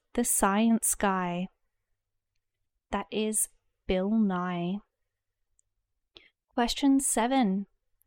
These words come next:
what male sea creature gives birth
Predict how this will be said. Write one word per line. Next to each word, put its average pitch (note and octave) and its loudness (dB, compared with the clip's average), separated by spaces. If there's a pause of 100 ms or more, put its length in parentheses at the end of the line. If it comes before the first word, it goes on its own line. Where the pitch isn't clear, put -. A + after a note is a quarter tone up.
(360)
what G#3 0
male C4+ 6
sea G3 -2
creature F#3+ -4 (160)
gives - 0
birth F#3+ 0